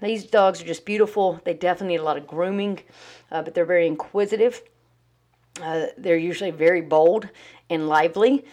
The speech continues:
um, and they can be very yappy. So you do have to take that in consideration and, uh, just know what you're getting and work on it in the beginning as a puppy to make sure that we don't accidentally reinforce the barking,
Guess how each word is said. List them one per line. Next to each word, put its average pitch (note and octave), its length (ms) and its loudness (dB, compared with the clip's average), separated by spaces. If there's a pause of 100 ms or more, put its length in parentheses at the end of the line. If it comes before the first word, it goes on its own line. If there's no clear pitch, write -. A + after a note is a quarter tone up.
(240)
um, D#3 320 -4
and D#3 160 -2
they D#3+ 100 0
can E3 160 -8
be E3 100 -4
very D#3+ 280 2
yappy. D3+ 380 2 (320)
So D#3+ 220 0
you E3 160 -6
do F3+ 160 -4
have G3+ 240 0
to F#3+ 100 -2
take E3+ 220 -2
that E3+ 140 4
in E3+ 100 0
consideration D#3+ 800 0 (540)
and, D#3 560 -4
uh, C#3+ 180 -6
just D3 220 -10
know F3+ 140 4
what F3+ 220 0
you're E3+ 80 -2
getting E3 340 2
and D3+ 140 -2
work E3+ 240 4
on E3 160 2
it E3 240 -2
in D#3 100 -6
the D3 60 -4
beginning D#3+ 580 -2
as D3+ 140 -2
a D#3 60 -6
puppy B3+ 480 -4 (440)
to - 100 -12
make F3+ 200 -2
sure F#3 160 -8
that E3+ 140 -4
we F3+ 120 -10
don't F3 580 0 (100)
accidentally E3 680 0
reinforce D#3+ 880 2 (440)
the F#3 80 -4
barking, E3 800 0